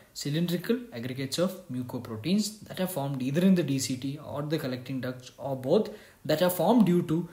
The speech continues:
the precipitation of TAM Horsfall mucoproteins. And they can be identified on urinary microscopy and are hence a useful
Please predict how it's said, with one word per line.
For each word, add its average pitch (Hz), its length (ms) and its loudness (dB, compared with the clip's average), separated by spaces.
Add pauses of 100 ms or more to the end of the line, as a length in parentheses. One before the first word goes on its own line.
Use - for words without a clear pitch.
(180)
the 135 80 -4
precipitation 139 720 -2
of 202 180 -2 (260)
TAM 143 380 -4
Horsfall 123 420 -6
mucoproteins. 120 680 2 (400)
And 220 300 2 (340)
they 160 160 4
can 233 220 8
be 214 240 4 (100)
identified 160 640 2 (240)
on 147 200 0
urinary 170 440 4
microscopy 123 680 -4 (1040)
and 147 120 -2
are 143 120 4
hence 165 520 4
a 135 60 -6
useful 156 560 0